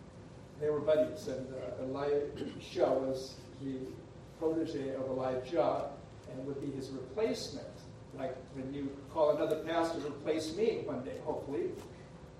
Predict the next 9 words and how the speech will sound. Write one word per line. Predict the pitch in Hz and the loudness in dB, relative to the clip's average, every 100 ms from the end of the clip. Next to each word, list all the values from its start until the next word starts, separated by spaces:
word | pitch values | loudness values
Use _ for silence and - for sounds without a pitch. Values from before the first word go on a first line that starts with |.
| - | -10
I | 135 | -4
won't | 135 135 | -2 -2
be | 135 | -4
here | 135 - | -4 -4
forever. | - - 196 196 - - - - - - - - - | -4 -2 -2 -2 -4 -10 -14 -16 -16 -16 -16 -16 -8
And | 139 | 0
it | 160 - | 0 2
goes | 185 185 | 6 8
on, | 185 180 - - | 10 8 6 2